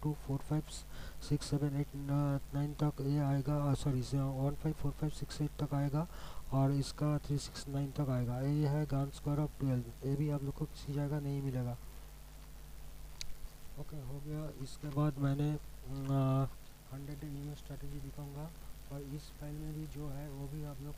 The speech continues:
इसका जो बाय सेल level है वो भी आप लोग इस्तेमाल कर सकते हैं। अप ट्रेंड जब ऊपर जाएगा कोई भी स्टॉक्स, पहले आप लोग को ट्रेंड चुन लेना है। ट्रेंड चुनने के लिए आप लोग को बहुत सारा indicators इधर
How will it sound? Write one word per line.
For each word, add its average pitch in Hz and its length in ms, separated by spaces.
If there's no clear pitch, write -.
इसका - 240
जो 151 260
बाय 139 120
सेल 151 180
level 151 180
है 151 300
वो 139 120
भी 151 120
आप 139 180
लोग 143 120
इस्तेमाल 147 320
कर 143 160
सकते - 380
हैं। 147 120
अप 135 200
ट्रेंड 147 200
जब 139 200
ऊपर 139 200
जाएगा 139 300
कोई 143 260
भी 151 80
स्टॉक्स, 147 360
पहले 143 360
आप 139 160
लोग 147 180
को 156 100
ट्रेंड 143 360
चुन 147 220
लेना 143 200
है। 147 120
ट्रेंड 147 260
चुनने 151 280
के 147 120
लिए 147 200
आप 139 180
लोग 143 180
को 151 80
बहुत 139 240
सारा 147 240
indicators 143 680
इधर 147 200